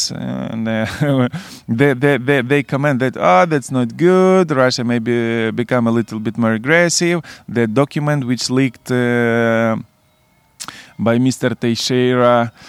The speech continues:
and, uh, young American gamer, and, uh, and I think, uh, uh, some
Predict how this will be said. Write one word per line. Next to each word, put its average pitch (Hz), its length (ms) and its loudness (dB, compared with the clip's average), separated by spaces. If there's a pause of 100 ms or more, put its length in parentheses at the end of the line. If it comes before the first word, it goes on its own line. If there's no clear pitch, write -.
(240)
and, 113 360 2
uh, 110 460 2
young 110 400 0
American 110 540 -2
gamer, 110 420 2 (140)
and, 101 160 -2
uh, 101 340 -2
and 165 140 -4
I 170 200 2
think, 220 160 2 (200)
uh, 151 300 4 (720)
uh, 147 340 4
some 180 420 0